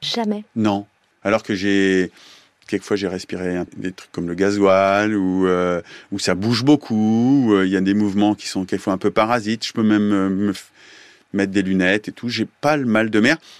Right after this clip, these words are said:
Speaker 2: Et souvent, c'est une relation entre l'ouïe et la vue. C'est pour ça que souvent on dit aux gens qui ont mal de mer, « Regarde l'horizon. » Et en fait, euh, pour moi, c'est plus l'ouïe qui marche bien,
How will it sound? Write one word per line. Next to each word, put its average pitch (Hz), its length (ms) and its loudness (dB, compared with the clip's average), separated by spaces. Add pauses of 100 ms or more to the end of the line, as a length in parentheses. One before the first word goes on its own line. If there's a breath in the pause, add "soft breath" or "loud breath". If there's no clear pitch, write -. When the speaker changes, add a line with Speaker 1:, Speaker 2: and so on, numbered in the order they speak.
(220 loud breath)
Speaker 2:
Et 143 80 2
souvent, 175 400 -2
c'est - 200 -2
une 151 80 4
relation 143 680 0
entre 120 260 -4
l'ouïe 135 380 0 (340)
et 120 60 2
la 113 120 4
vue. 127 220 -4 (280)
C'est - 80 -16
pour 123 100 -6
ça 180 100 -2
que 135 220 0
souvent 143 300 -2
on 143 60 0
dit 139 220 -2
aux 120 100 -4
gens 123 160 -8
qui - 100 -12
ont 113 60 -4
mal 110 120 -2
de 110 60 -2
mer, « 123 160 -2
Regarde 147 240 0
l'horizon. » 123 340 0 (300)
Et 107 80 -2
en 104 80 0
fait, 147 300 -4
euh, 104 100 2
pour 107 220 -2
moi, 117 160 0
c'est - 180 -10
plus - 460 -10
l'ouïe 107 400 -4
qui 95 100 -6
marche 98 320 -4
bien, 95 320 0